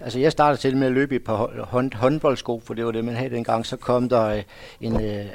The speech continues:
en træner, der hed Arthur Lydia, som udviklede nogle i Tyskland, der hed, øh, E B-sko, som vi fik som, som mindre, men gummisko, men, men, men var en løbesko. Den første rigtige løbesko. Og det var faktisk først i otteoghalvfjerds, nioghalvfjerds, at de første sko kom fra Brooks, og,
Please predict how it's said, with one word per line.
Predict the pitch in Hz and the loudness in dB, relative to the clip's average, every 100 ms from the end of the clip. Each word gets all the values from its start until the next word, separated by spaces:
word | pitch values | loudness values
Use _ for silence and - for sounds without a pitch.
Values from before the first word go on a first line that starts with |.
| - - - - | -16 -20 -20 -18
en | 110 104 | -16 -10
træner, | - 135 131 | -4 -2 0
der | |
hed | 123 | 0
Arthur | 113 110 120 | 0 -2 -4
Lydia, | 113 131 123 | -2 0 0
som | 117 113 | 0 -2
udviklede | 135 135 110 | 0 -2 -2
nogle | 110 127 | -2 -2
i | 123 | -2
Tyskland, | - 143 - 110 | -6 -8 -6 -6
der | 107 | -6
hed, | 110 107 - | -8 -8 -10
øh, | 120 117 - | -12 -12 -12
E | - 143 127 | -12 -8 -4
B-sko, | 139 147 - 123 | -4 -4 -4 -6
som | 110 127 | -4 -6
vi | 110 | -4
fik | 120 120 | -6 -2
som, | 123 110 110 110 | -2 -2 -4 -8
som | 123 117 113 113 | -4 -2 -2 -2
mindre, | 113 131 175 170 | 0 2 4 4
men | 123 | 2
gummisko, | 123 143 160 - 127 | 2 2 0 0 0
men, | 117 113 | 2 0
men, | 113 | -2
men | 117 117 107 | -2 -4 2
var | 120 | 2
en | 139 | 4
løbesko. | 123 117 - 104 95 - - - | 2 0 -6 -10 -12 -18 -14 -8
Den | 113 | -4
første | 120 123 - | -2 -2 -4
rigtige | - 123 110 | -10 -10 -12
løbesko. | 104 113 117 - 104 - - - - - | -12 -10 -12 -12 -16 -16 -20 -20 -20 -14
Og | - | -4
det | 120 | -2
var | 113 | 6
faktisk | 135 151 - | 6 6 4
først | 143 - | 2 2
i | 135 123 | 0 2
otteoghalvfjerds, | 131 139 120 120 110 | 4 2 0 -2 -2
nioghalvfjerds, | 120 123 120 110 113 117 110 | 0 0 -2 -2 -2 -2 -6
at | 117 - | -10 -10
de | 117 | -2
første | 127 127 113 | -2 -2 -6
sko | - 120 | -6 -6
kom | 117 117 120 | -2 -2 -2
fra | 120 107 | -6 -10
Brooks, | 95 110 120 - | -6 -8 -6 -10
og, | - 104 92 98 | -10 -8 -8 -10